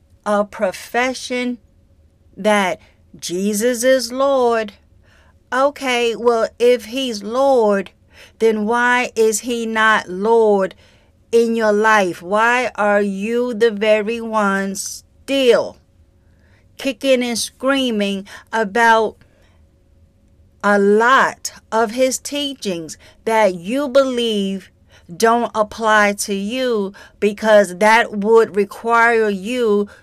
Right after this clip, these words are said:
to put that flesh under? What I affectionately call the peanut gallery, these are they who hate the word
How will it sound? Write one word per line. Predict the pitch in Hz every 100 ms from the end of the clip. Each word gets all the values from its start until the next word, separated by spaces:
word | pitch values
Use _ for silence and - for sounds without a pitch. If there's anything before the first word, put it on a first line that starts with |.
| _
to | - 247 233 185 _
put | - 233 254 240 -
that | 180 175 214 214 -
flesh | - - 220 220 208 202 - _ _ -
under? | 208 185 156 139 - _ _ _ _ _ _ _ _ _ _ _ _ _ _ _ _ _ _
What | - 196 233 240
I | 247 254 247
affectionately | 233 208 - 240 240 - 240 233 233
call | 208 - 247 240 226 226 220 _ _
the | 196 220 220 202
peanut | - 262 262 254 214 208
gallery, | 254 262 262 247 262 254 - _ _ _ _ - - - _
these | 202 247 269 254
are | 247
they | 226 214 151 135 - _ _ _ _ - - _ -
who | 247 233
hate | 202 - 247 226 - _ _
the | 185 214
word | 208 202 202 202 202